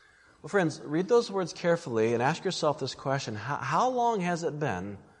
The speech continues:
since they last saw a sign? Twenty-four hours. Twenty-four hours!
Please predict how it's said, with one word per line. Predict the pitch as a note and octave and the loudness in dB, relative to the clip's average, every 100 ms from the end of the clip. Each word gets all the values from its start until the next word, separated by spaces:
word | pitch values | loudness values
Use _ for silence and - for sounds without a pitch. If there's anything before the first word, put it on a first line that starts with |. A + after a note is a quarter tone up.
| _ _ _ _ _ _ _ _ _ _ | _ _ _ _ _ _ _ _ _ _
since | - - C3+ - | -14 -6 -6 0
they | B2+ | 2
last | A#2 B2+ C3 C3+ - | 4 2 0 -2 -6
saw | A#2 A#2 | -6 -4
a | A#2+ | -6
sign? | E3 C#3 D#2 E2 F2 _ _ _ _ _ _ _ _ _ _ _ _ _ _ _ _ _ _ _ _ _ _ _ _ _ _ _ | -10 -10 -10 -14 -18 _ _ _ _ _ _ _ _ _ _ _ _ _ _ _ _ _ _ _ _ _ _ _ _ _ _ _
Twenty-four | - F#3 G3 G3 F#3 - F3 F3+ | -12 -8 -8 -6 -8 -8 -6 -4
hours. | F#3 A3 G#2 E2 - - _ _ _ _ _ _ _ _ _ _ _ _ _ _ _ _ _ _ _ _ _ | -2 -4 -4 -6 -10 -16 _ _ _ _ _ _ _ _ _ _ _ _ _ _ _ _ _ _ _ _ _
Twenty-four | - E4+ D4 E4 | 4 4 8 10
hours! | D#4 E4+ E4+ C3+ G#2 - | 12 12 10 8 2 -6